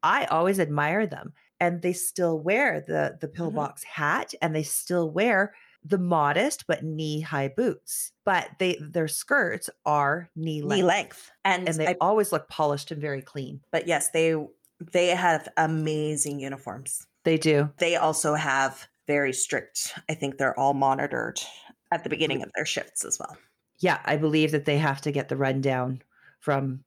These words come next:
Speaker 2: either their cabin commander or somebody in their crew room or something. But yeah, I believe it's all signed off on. <laughs>
Speaker 1: It's noticeable though, because
Speaker 2: Mm-hmm.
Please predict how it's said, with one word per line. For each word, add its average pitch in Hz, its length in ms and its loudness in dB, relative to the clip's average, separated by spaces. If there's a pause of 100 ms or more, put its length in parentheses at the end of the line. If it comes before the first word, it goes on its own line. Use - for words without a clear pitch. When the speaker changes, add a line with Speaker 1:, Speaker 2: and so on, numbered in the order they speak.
(140)
Speaker 2:
either 165 400 2
their 143 560 -2 (300)
cabin 156 320 -2
commander 135 640 0
or 131 540 -2 (160)
somebody 143 360 -2
in 139 260 -4
their 127 360 -4 (180)
crew 143 220 -2
room 135 260 -4
or - 80 -10
something. - 420 -8
But - 240 -6
yeah, - 180 0
I 151 40 -2
believe 147 320 2
it's - 160 -6 (100)
all 135 420 0 (180)
signed 139 280 0
off - 200 -8
on. 170 160 -4 (460)
<laughs> - 120 -20
Speaker 1:
It's 208 260 2
noticeable 190 600 0
though, 147 220 -2
because 147 460 -4
Speaker 2:
Mm-hmm. 233 80 -2